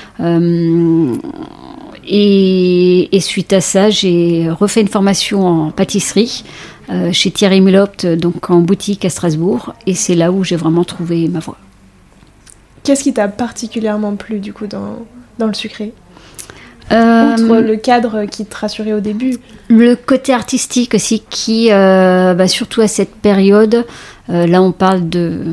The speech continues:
Speaker 1: c'est loin, hein, euh, quatre-vingt-dix-huit, euh,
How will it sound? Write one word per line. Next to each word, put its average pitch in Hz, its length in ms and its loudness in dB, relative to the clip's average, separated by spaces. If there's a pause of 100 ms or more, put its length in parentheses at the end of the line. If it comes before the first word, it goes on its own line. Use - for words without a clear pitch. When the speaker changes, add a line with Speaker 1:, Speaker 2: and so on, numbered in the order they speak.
(160)
Speaker 1:
c'est - 160 -8
loin, 185 220 2
hein, 190 100 -4 (460)
euh, 170 640 0 (180)
quatre-vingt-dix-huit, 180 1200 -2 (340)
euh, 180 1200 0